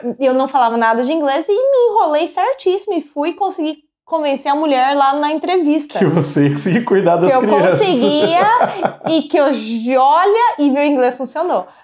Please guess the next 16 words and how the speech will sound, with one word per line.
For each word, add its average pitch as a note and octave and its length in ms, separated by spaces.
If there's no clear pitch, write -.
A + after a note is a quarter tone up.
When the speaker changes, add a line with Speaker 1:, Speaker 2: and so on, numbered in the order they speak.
Speaker 1:
Mas B3+ 440
o C#4 240
meu C4 180
primeiro C#4+ 380
emprego A3+ 400
real A3+ 640
com G3 280
a G3 60
cidadania G#3+ 540
foi D4+ 200
pelo E4+ 260
site D4+ 760
e D4 360
foi D4+ 260
de C#4+ 220
cleaner, G#4 480